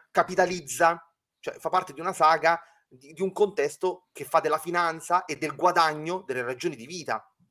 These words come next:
Poi vi ho detto che in realtà non è così, perché oltre a questo ci abbiamo gli s-, gli s-, gli istinti più triviali, più umani, più bassi, ehm, ci abbiamo una fisicità, eh, e ci abbiamo anche una,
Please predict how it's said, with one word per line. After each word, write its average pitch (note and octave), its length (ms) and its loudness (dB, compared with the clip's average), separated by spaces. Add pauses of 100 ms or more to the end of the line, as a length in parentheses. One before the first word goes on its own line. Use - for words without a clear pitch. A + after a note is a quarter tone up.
(560)
Poi A#2+ 140 -4
vi C3+ 80 -4
ho E3 60 -4
detto B2 260 -10
che B2+ 60 -4
in B2+ 60 -4
realtà C3 200 -8
non C3+ 120 -12
è C#3 100 -12
così, F#3+ 320 -4
perché - 280 -6
oltre D3+ 280 -6
a - 40 -12
questo C3+ 280 -6
ci F#3 80 -8
abbiamo D#3 580 -4
gli E3 120 -16
s-, - 160 -16 (160)
gli D#3+ 140 -20
s-, - 180 -16 (120)
gli D#3 360 -16
istinti D#3 760 -4 (200)
più F#3+ 180 -10
triviali, E3+ 880 4 (380)
più F#3+ 160 -6
umani, F3 640 2
più F3 160 -12
bassi, C#3+ 800 2 (540)
ehm, C#3 880 -6 (100)
ci - 100 -6
abbiamo G#3 260 6
una F#3+ 140 4
fisicità, F#3+ 1000 2 (480)
eh, C#3 220 -8
e E3+ 80 -4
ci G3 100 -4
abbiamo G#3+ 300 -2
anche A#3 300 2
una, F#3+ 460 -2